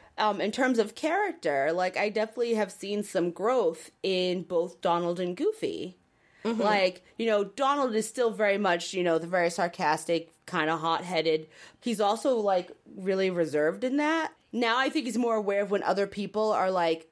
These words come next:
Speaker 1: kinda being trolls, especially t-, Sora.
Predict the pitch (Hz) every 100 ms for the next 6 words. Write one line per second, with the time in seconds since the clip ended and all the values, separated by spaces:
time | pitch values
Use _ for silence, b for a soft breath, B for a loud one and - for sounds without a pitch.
0 | _ - 170 175 175 185 175 - 165 156
1 | 185 277 349 - - 214 202 202 196 -
2 | - - 156 165 190 294